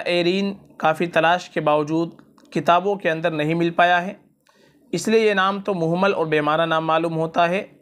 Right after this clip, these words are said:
ये नाम रखना मुनासिब नहीं है। दूसरा नाम आपने पूछा है अमायरा।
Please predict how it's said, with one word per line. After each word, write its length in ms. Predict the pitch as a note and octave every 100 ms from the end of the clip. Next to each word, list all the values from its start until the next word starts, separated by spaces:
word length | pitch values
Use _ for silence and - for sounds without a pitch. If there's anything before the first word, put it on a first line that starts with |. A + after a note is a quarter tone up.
| _ _ _ -
ये 200 | D3+ F3
नाम 300 | F#3 G3 G3+
रखना 480 | F3 F3+ F3+ G3+ -
मुनासिब 440 | E3 D#3 D3+ D3 C#3
नहीं 220 | B2+ A#2+
है। 140 | A2+ - - _ _ _ _ _ _ _ -
दूसरा 400 | C#3+ F#3 G#3+ G#3
नाम 160 | A3
आपने 280 | G#3+ G3+ G#3
पूछा 300 | G3+ G#3 G#3+
है 140 | G#3+ -
अमायरा। 560 | F3+ F3+ F3+ E3+ C3+